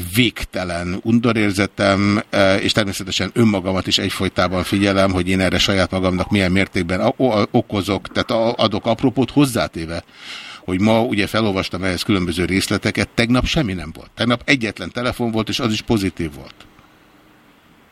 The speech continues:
És nem voltak kérdések, kijelentések voltak. Tehát se-, te-, te-, tehát nem volt olyan,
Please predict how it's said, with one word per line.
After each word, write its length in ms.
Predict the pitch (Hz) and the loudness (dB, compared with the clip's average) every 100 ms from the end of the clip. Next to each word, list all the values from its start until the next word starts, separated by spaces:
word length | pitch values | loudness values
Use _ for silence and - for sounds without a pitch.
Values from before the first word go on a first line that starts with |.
| _ _ _ - | _ _ _ -6
És 140 | - 156 | 0 2
nem 140 | 143 | 2
voltak 300 | 151 139 - | 2 0 0
kérdések, 580 | 151 139 85 73 - - | 0 0 -4 -10 -10 -6
kijelentések 840 | - 156 120 92 - 80 - 78 | 2 2 2 -2 -8 -12 -12 -12
voltak. 320 | 82 80 87 | -18 -20 -18
Tehát 160 | - 92 | -12 -6
se-, 160 | - 131 | -6 -6
te-, 100 | 127 | -8
te-, 220 | - 131 - | -6 -10 -8
tehát 400 | 120 107 120 107 | -8 -6 -8 -6
nem 200 | 135 147 | -4 -2
volt 220 | 120 107 - | -2 -2 0
olyan, 460 | 120 113 107 113 | 2 4 4 2